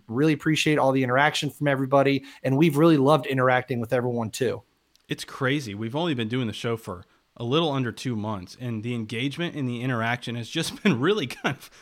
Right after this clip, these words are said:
Speaker 2: it's been unbelievable, man. Like, I was not expecting us to pick up steam this quickly, but we are very grateful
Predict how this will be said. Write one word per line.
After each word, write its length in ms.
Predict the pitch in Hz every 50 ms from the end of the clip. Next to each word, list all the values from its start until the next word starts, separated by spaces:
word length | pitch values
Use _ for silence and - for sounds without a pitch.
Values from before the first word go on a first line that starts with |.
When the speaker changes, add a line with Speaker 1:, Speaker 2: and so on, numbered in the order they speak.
| - _ _ -
Speaker 2:
it's 140 | 226 220
been 140 | - 330 294
unbelievable, 760 | 247 233 196 156 139 127 143 202 247 214 147 110 120 117 110
man. 300 | 107 113 117 131 143 139
Like, 260 | 120 120 120 - - - - _ -
I 140 | 135 160 196
was 180 | 208 196 -
not 140 | 175 170 160
expecting 480 | 143 - - - 160 151 - 160 143 139
us 140 | 131 -
to 100 | - 120
pick 220 | - - 147 135 139
up 120 | 120 -
steam 360 | - - - 131 127 120 110
this 160 | 110 113 - -
quickly, 360 | - 135 131 - - 110 107
but 160 | 107 117 107
we 140 | 107 127 135
are 100 | 127 110
very 300 | 104 123 127 139 139 131
grateful 640 | 113 120 120 131 143 - - 151 151 147 143 147